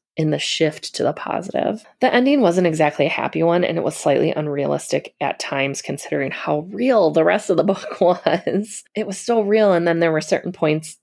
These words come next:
towards the ending where it was like, "This is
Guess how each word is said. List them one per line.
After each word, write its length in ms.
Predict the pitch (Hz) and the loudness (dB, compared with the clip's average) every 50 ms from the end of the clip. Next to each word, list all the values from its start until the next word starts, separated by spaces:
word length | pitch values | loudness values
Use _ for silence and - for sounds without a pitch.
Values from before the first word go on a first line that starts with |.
| _ _ _ | _ _ _
towards 300 | - 196 165 156 185 - | 0 2 2 2 0 -4
the 140 | - - 156 | -2 0 0
ending 280 | 151 151 156 151 156 | 2 2 2 0 2
where 140 | 151 143 143 | 0 0 0
it 60 | - | 0
was 160 | - 156 - | -2 -2 0
like, 340 | 156 160 147 160 151 - _ - - - - _ _ - | 2 2 2 2 0 -4 _ -20 -20 -20 -20 _ _ 2
"This 680 | 165 156 151 156 - - - - - - - - - _ - | 2 2 2 0 -6 -8 -8 -8 -10 -10 -12 -14 -16 _ 0
is 280 | - - - 165 165 | 2 2 2 2 0